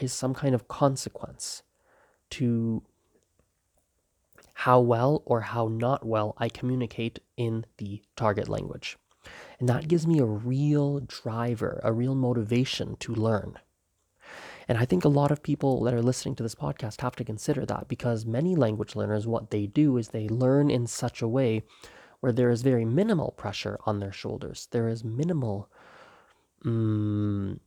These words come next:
there are very few consequences or very few, uh, consequences is not quite the right word. I think the right word, if I were to think about it, is results.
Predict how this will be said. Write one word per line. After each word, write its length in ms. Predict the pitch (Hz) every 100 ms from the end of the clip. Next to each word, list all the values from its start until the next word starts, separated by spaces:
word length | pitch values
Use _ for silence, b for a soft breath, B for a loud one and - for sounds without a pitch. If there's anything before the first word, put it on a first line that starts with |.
| _ -
there 160 | 131
are 120 | 120
very 220 | 120 135 123
few 280 | - 156
consequences 840 | 151 - 113 107 - - 104 - 113
or 120 | 113
very 260 | 113 117 117
few, 580 | - 147 147 135 123 - _ _ _ _ _ _ - _ _ _
uh, 160 | 113 110 131
consequences 600 | - 196 196 202 185 156
is 100 | 131
not 280 | 123 120 -
quite 340 | - 127 117 -
the 100 | 110
right 260 | 113 107
word. 420 | 107 110 120 139 143
I 60 | 127
think 240 | - 202
the 80 | 135
right 280 | 110 113 113
word, 220 | 113 104
if 100 | 110
I 40 |
were 80 | 113
to 80 | 104
think 240 | - 117
about 180 | 110 104
it, 80 | 101
is 280 | - 104 101
results. 640 | 117 104 104 - - -